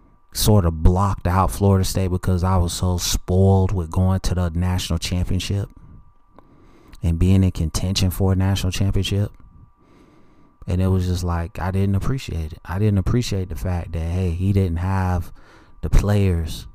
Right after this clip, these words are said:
that he had on those national championship teams, Bobby Bowden, and he was still able to get the A C C championships and win 'em.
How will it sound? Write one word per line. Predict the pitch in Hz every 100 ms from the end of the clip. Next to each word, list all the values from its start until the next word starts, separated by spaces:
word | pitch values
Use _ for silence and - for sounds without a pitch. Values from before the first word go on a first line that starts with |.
| -
that | 87 87
he | 90
had | 85 104 104 92
on | 87
those | 87 87
national | 87 87 - 85
championship | - 87 82 - 80
teams, | - 113 113 92 92 -
Bobby | 87 90 87
Bowden, | 92 107 101 92 90 - - - - - _ _ -
and | 85 85 87 85 85
he | 92 101
was | 87 -
still | - 107 113 104
able | 95 92 90
to |
get | 87 95 -
the | 87
A | 92
C | 85 92
C | - 90
championships | - 95 87 - 92 -
and | 85
win | 90 113
'em. | 85